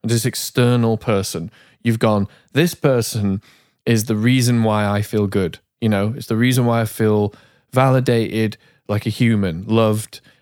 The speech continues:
accepted, all these things." It's getting fired off from just the projection onto this person. You know, if you're a person like I have been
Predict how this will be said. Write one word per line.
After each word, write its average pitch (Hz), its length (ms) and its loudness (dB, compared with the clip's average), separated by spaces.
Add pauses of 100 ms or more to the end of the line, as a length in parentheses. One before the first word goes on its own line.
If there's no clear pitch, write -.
accepted, - 680 -4
all 131 140 4
these 139 200 0
things." 107 240 0
It's 107 140 -10
getting 110 220 -2
fired 123 460 0
off 117 180 -2
from 104 220 -4
just 107 200 -4
the 117 80 -4
projection 113 480 -4
onto 107 180 -2
this 107 120 -4
person. - 640 0 (320)
You 117 80 0
know, 101 280 0
if 147 160 -2
you're 131 100 2
a 117 200 -2
person 110 400 -2
like 107 180 0
I 147 180 2
have 117 160 0
been 92 340 0